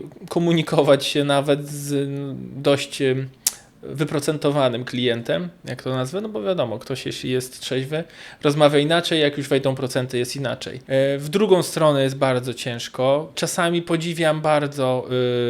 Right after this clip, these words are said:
y, swoją załogę za ich opanowanie. Tutaj, e, nawiążę, że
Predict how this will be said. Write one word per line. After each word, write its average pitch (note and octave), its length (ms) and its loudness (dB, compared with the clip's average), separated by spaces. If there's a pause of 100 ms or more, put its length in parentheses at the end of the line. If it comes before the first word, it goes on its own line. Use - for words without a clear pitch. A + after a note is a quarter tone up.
(360)
y, B2 40 0
swoją D#3 360 2
załogę D3 520 4 (580)
za C#3 180 2
ich C#3+ 160 0
opanowanie. D3 1040 2 (180)
Tutaj, D3 460 4
e, C#3 220 2
nawiążę, C#3+ 760 0
że B2+ 300 2